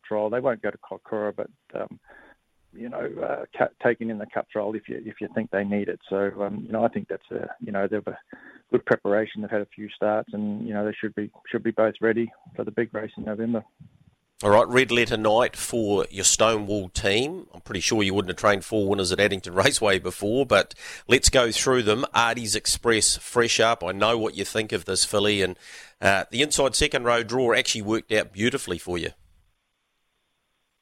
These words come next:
Speaker 1: Yeah, look, it did. There was a lot of talk about, um, you know, from Tim and myself and Mandy about what would happen early, and, um, you know, in,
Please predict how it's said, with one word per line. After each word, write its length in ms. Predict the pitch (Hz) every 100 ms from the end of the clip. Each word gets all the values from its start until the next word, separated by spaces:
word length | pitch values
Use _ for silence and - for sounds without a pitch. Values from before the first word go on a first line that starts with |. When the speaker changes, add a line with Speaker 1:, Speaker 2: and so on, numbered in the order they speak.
| _
Speaker 1:
Yeah, 320 | - 170 175 170
look, 220 | 175 -
it 100 | 135
did. 200 | 160 139
There 140 | 113 127
was 100 | 127
a 40 |
lot 180 | 143 139
of 100 | 123
talk 280 | 131 127 123
about, 340 | 113 120 120 -
um, 380 | 123 120 120 117 _ _ _ _ _ _ -
you 120 | 127
know, 160 | 123 117
from 200 | 113 101
Tim 160 | 131 127
and 100 | 120
myself 360 | 107 131 120
and 80 | 123
Mandy 240 | 127 127
about 180 | 131 123
what 160 | 127 -
would 80 | 127
happen 300 | 127 113 123
early, 320 | 127 127 123
and, 240 | 120 120
um, 220 | 120 117 -
you 280 | - - 123
know, 60 | 120
in, 160 | 131